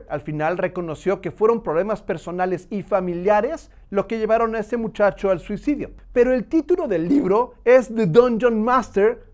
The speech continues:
para aprovechar el escándalo y vender más. La publicidad que rodeó a la novela y a la película de Mazes and Monsters aumentó la inquietud del público con respecto a los juegos de rol. Sin embargo,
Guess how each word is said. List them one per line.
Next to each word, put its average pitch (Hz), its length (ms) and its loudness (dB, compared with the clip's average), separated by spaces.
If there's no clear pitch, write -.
para 294 180 4
aprovechar 277 560 4
el 254 100 4
escándalo 247 540 -2
y 240 60 -2
vender 226 360 2
más. 320 440 -2
La 226 220 0
publicidad 254 500 0
que 302 120 -4
rodeó 202 360 0
a 196 40 6
la 190 100 2
novela 156 640 -2
y 151 120 -4
a 156 80 2
la 143 180 -4
película 175 460 -4
de 120 100 -8
Mazes 190 360 -6
and 214 160 -2
Monsters 202 480 -6
aumentó 214 800 2
la 285 120 -4
inquietud 202 380 -6
del 208 160 0
público 180 460 -6
con 185 120 -4
respecto 165 380 -8
a - 20 -4
los 160 160 -10
juegos 143 280 -6
de 139 80 -6
rol. 135 240 -4
Sin 262 240 -4
embargo, 254 540 0